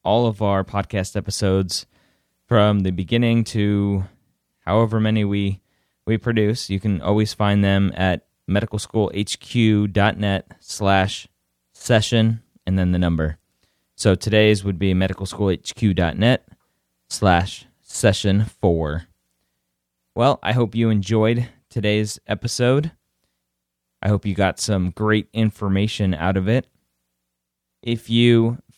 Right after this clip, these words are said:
found this episode useful and you want more like it,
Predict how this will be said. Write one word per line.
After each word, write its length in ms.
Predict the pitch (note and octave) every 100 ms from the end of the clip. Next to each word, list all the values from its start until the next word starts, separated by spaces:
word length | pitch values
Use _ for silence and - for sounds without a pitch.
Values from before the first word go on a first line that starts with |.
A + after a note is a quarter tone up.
| _ _ _ -
found 340 | A#2+ C3 D3
this 240 | C3 B2+ -
episode 800 | A2 A#2+ - A2+ G#2+ G#2 G#2+ A#2 -
useful 680 | G2 B2 - A#2+ C3 E3 - _ _ G#2
and 140 | G2+
you 80 | G2
want 260 | A2 A2 G#2
more 200 | G#2+ G2+
like 300 | G2 A2+ D3
it, 180 | C#3+